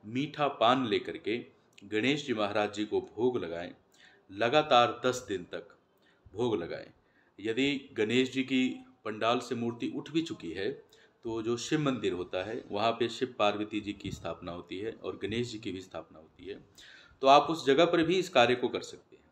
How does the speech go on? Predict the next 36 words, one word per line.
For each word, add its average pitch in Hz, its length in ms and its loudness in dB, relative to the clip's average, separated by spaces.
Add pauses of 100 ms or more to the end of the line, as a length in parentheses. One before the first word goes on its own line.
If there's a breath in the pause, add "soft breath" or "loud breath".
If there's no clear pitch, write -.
(440 soft breath)
क्योंकि 113 180 -6
सब 123 260 -4
जो 120 120 2
है 123 80 -2
दस 113 180 0
दिन 120 180 -8
तक 117 180 -6
नहीं 117 160 -4
रखते, 113 260 -2
कोई 110 180 -2
दो 107 220 -2
दिन, 107 180 -6
कोई 104 140 -4
डेढ़ 104 260 -2
दिन, 104 180 -8
कोई 104 140 -6
तीन 104 260 -10
दिन 104 120 -10
या 101 100 -8
कोई 101 160 -10
पाँच 101 240 -6
दिन, 101 360 -14
जितने 131 260 -8
दिन 123 160 -4
के 120 100 -4
भी 107 60 -2
रखते 92 240 -6
हों, 117 160 -8 (640 loud breath)
परंतु 127 460 -4
पूजा 117 240 2
तो 151 120 2
आपने 143 300 4
दस 131 180 0
दिन 127 160 -4
करनी 92 320 -4
है। 101 220 -10